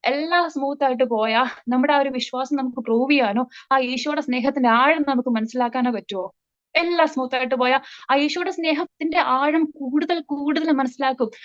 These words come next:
നമ്മള്, നമ്മള് എന്താണ് അസാധ്യമായ കാര്യങ്ങൾ ഈശോ സാധ്യമാക്കി തരുമ്പോ വചനം ഇപ്രകാരം പറയുന്നുണ്ട്, "നീ ദൈവത്തോട് ചേർന്ന് നിൽക്കുവിൻ, അവിടുന്ന് നിന്നോടും ചേർന്ന് നിൽക്കും." നമ്മൾ ഈശോയോട് ചേർന്ന് നിൽക്കണം. ഈശോ നമുക്ക് വേണ്ടി ചേർന്ന് നിൽക്കാൻ വേണ്ടി കൊതിച്ചാണ് ഇരിക്കുന്നത്.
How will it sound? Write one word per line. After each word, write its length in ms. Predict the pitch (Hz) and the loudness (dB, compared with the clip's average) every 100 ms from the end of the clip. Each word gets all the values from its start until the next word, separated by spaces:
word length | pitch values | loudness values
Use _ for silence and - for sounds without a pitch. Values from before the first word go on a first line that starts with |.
| - - | -10 0
നമ്മള്, 340 | 240 269 359 - _ _ 240 | 2 4 2 -2 _ _ 0
നമ്മള് 400 | 233 233 254 302 | 2 4 4 4
എന്താണ് 440 | 311 240 262 254 | 4 2 -2 0
അസാധ്യമായ 640 | 233 226 262 254 277 285 269 269 | -2 -2 -2 0 0 0 -2 -2
കാര്യങ്ങൾ 320 | 254 254 254 | -2 -2 -4
ഈശോ 160 | 226 277 | -4 -6
സാധ്യമാക്കി 600 | 277 240 247 311 262 226 | -4 0 4 4 4 2
തരുമ്പോ 300 | 220 185 185 - | -10 -12 -12 -8
വചനം 260 | 208 226 277 | -6 -2 -2
ഇപ്രകാരം 480 | 262 262 294 320 311 | 0 2 4 4 2
പറയുന്നുണ്ട്, 520 | 269 269 247 220 370 _ _ _ | 0 -2 -6 -4 -4 _ _ _
"നീ 180 | 226 294 | 0 0
ദൈവത്തോട് 840 | 262 240 247 294 381 - 359 370 381 | 0 0 0 2 0 0 0 2 2
ചേർന്ന് 300 | 277 262 269 | 0 -2 -2
നിൽക്കുവിൻ, 440 | 214 214 220 349 _ - | -2 0 0 0 _ -6
അവിടുന്ന് 520 | 214 214 240 254 262 508 _ _ _ - | 0 2 4 4 4 0 _ _ _ 0
നിന്നോടും 680 | 240 302 330 339 320 311 277 | 4 4 4 2 2 2 0
ചേർന്ന് 300 | 240 226 214 | -2 -2 -4
നിൽക്കും." 200 | 196 208 | -4 -4
നമ്മൾ 280 | 226 220 466 | -2 -2 -2
ഈശോയോട് 360 | 381 359 370 370 | -2 -2 -4 -4
ചേർന്ന് 320 | 294 285 302 | -2 2 2
നിൽക്കണം. 260 | 285 208 202 | 2 -2 -12
ഈശോ 220 | - 285 | -4 -2
നമുക്ക് 240 | 277 285 | 0 -2
വേണ്ടി 120 | 311 | -4
ചേർന്ന് 280 | 302 262 294 | -2 2 4
നിൽക്കാൻ 280 | 294 285 285 | 4 2 0
വേണ്ടി 220 | 285 277 440 _ _ _ | 0 0 -4 _ _ _
കൊതിച്ചാണ് 480 | 254 247 294 392 330 | 2 2 2 2 4
ഇരിക്കുന്നത്. 440 | 269 233 233 220 | 4 2 -2 -2